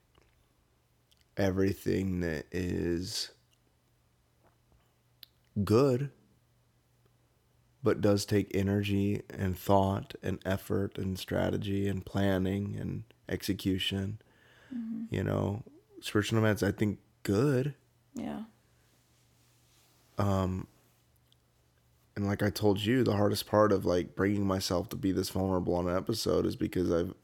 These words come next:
Speaker 1: had, like, five comments from different places the past week of people, like, excited about, you know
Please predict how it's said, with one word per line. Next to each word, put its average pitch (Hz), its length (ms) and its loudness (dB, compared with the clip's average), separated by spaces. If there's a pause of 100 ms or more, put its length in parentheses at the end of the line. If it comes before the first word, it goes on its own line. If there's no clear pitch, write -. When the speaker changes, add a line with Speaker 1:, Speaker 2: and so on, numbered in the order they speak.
Speaker 1:
had, 92 120 -6
like, 85 260 -2
five 98 300 2
comments 101 560 0 (400)
from - 160 -4
different 95 240 0
places 92 580 2 (400)
the 87 80 -6
past 95 280 4
week 92 520 2 (540)
of - 80 -6
people, 90 400 4
like, 90 240 2 (1000)
excited 98 800 4 (240)
about, 85 560 0 (1200)
you 101 120 -2
know 80 240 -4